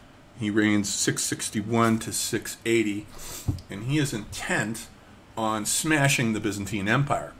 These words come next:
Um, so they're trying to get into the West, uh,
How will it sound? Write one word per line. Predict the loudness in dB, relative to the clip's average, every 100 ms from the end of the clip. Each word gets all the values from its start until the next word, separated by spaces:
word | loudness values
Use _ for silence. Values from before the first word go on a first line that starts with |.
| -16 -12 -10 -12 -16 -10 0
Um, | 2 2 2 -2 -6 -16 -20 -20 -20 -20 -20 -20 -20 -20 -20 -18 -8
so | 0 2
they're | 2
trying | 4 4 6
to |
get | 4
into | 4 2
the | 2
West, | 2 0 -2 -10 -20 -12 -6
uh, | -6